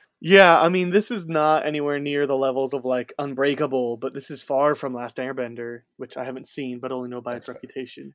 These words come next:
Speaker 2: It's bad.
Speaker 1: Um,
Speaker 2: It's bad. I saw it
Speaker 1: I
Speaker 2: opening night. It's,
Speaker 1: yeah,
Speaker 2: I
Speaker 1: I'm
Speaker 2: took
Speaker 1: sure.
Speaker 2: the hit.
Speaker 1: Exactly. <laughs> Everybody else saw it, so I didn't have to. Um, yeah, it's, uh, it's, yeah, it's like, you know,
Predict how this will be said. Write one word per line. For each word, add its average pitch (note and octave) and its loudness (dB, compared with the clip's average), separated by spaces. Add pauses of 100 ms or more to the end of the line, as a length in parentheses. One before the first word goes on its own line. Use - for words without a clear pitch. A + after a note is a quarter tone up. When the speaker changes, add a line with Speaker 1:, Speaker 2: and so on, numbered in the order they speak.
Speaker 2:
It's B2 -8
bad. C#3+ -4
Speaker 1:
Um, B2+ -6
Speaker 2:
It's - -14
bad. E2 -14 (220)
I G#2 -10
saw A2+ -4
it - -4
Speaker 1:
I - -4
Speaker 2:
opening G2+ -12
night. F2 -12
It's, - -20 (220)
Speaker 1:
yeah, B2 -6
Speaker 2:
I - -8
Speaker 1:
I'm C#3 -10
Speaker 2:
took - -8
Speaker 1:
sure. D3 -6
Speaker 2:
the - -8
hit. F2 -16 (220)
Speaker 1:
Exactly. - -2 (300)
<laughs> - -20
Everybody D#3+ 4
else D#3 4
saw C#3 0
it, D3 0
so C#3 -4
I C3 2
didn't C3 -8
have A#2+ -12
to. - -12 (340)
Um, C3+ 2 (380)
yeah, F#3+ 10
it's, F3 -2
uh, F#3+ 8
it's, F#3 0
yeah, C#4+ 4
it's C4+ 0
like, F4 -2 (320)
you B3+ 2
know, - 0